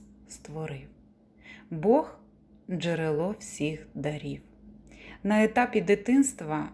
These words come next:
ви так відчайдушно потребуєте люблячих батьків. Ми зробили все можливе,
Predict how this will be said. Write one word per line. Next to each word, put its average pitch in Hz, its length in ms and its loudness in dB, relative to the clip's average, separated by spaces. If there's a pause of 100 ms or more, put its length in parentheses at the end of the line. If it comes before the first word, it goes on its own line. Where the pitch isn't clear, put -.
ви 247 160 -2
так 220 360 -2
відчайдушно 180 880 -2
потребуєте 196 800 0
люблячих 208 580 -2
батьків. 170 600 -8 (800)
Ми 220 180 6
зробили 233 460 4
все 226 320 -2
можливе, 185 680 -2